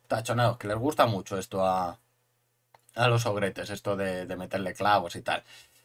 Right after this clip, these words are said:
¿A quién le gusta más? Pues a otro ejército de destrucción, a mandamalos, ¿vale? No exactamente tendría que ser, obviamente, una nueva miniatura de esto, sino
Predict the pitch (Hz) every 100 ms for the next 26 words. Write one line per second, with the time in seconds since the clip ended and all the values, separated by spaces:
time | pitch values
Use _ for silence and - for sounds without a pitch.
0 | _ _ - - 170 202 202 190 180 175
1 | 196 175 - 117 120 190 196 - 156 131
2 | 113 - 104 110 151 175 127 107 98 104
3 | 165 147 160 104 120 - 101 113 117 117
4 | 104 104 98 107 104 101 95 92 95 98
5 | 104 98 92 90 95 90 92 87 90 90
6 | 87 85 85 90 98 175 - 131 98 92